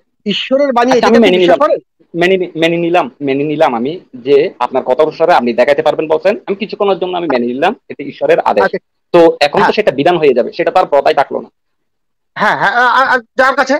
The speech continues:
Speaker 1: আমি এটা
Speaker 2: তখন
Speaker 1: ব্রত
Speaker 2: এটা
Speaker 1: হিসেবে
Speaker 2: বিধান
Speaker 1: নিচ্ছি, আপনি যেহেতু বিশ্বাস করেন আপনার
Speaker 2: না।
Speaker 1: জন্য বিধান, আরেকজন যে বিশ্বাস করে তার কাছে এটা simply খারাপ কথা।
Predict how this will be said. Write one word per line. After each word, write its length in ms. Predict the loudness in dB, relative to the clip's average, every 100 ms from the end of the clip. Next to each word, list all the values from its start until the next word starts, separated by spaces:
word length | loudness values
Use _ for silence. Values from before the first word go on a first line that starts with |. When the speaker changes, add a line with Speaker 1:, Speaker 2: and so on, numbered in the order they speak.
| -2
Speaker 1:
আমি 220 | -2 0
এটা 100 | 2
Speaker 2:
তখন 140 | 2 2
Speaker 1:
ব্রত 40 |
Speaker 2:
এটা 140 | 2 2
Speaker 1:
হিসেবে 160 | 2
Speaker 2:
বিধান 140 | 0 0
Speaker 1:
নিচ্ছি, 180 | -2 -6 _ -4
আপনি 260 | -2 0
যেহেতু 280 | 0 0 0
বিশ্বাস 340 | 0 0 -2
করেন 180 | 0 2
আপনার 200 | 2 0
Speaker 2:
না। 60 | 2
Speaker 1:
জন্য 120 | 0
বিধান, 200 | 0 -4 -8 _ -4
আরেকজন 320 | -2 0 0
যে 100 | 0
বিশ্বাস 280 | 0 0 0
করে 160 | 0 2
তার 140 | 2
কাছে 140 | 2
এটা 120 | 2 0
simply 340 | 0 0 0 0
খারাপ 180 | 0 -2
কথা। 160 | -14